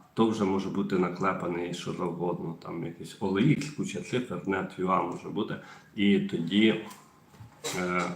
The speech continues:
ви на підробному сайті. Далі. Не полінуйтесь зателефонувати продавцю, поспілкуйтесь з ним. Ну, спілкування теж можуть обманути, але, е, ну, якась доля більша ймовірності,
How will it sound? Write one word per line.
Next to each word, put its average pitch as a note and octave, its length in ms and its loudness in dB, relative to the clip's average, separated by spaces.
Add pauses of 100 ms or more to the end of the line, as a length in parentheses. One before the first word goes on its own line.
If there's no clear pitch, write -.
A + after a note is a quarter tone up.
(300)
ви F#2 240 0
на F#2 120 0
підробному E2+ 580 0
сайті. D2+ 380 -6 (760)
Далі. F#2+ 380 8 (1700)
Не A2 300 10
полінуйтесь G#2+ 800 2 (160)
зателефонувати G2 920 -2 (140)
продавцю, - 520 -8
поспілкуйтесь - 800 -4
з - 20 -10
ним. - 200 -6 (640)
Ну, - 160 -6 (180)
спілкування D#3+ 640 4
теж G3 300 2
можуть A#2 400 4
обманути, G2+ 580 6
але, A2 500 2 (420)
е, F2 260 -2
ну, D#2+ 280 -4
якась F#2+ 320 4
доля F#2 260 4
більша F2+ 380 -2
ймовірності, F2 880 -2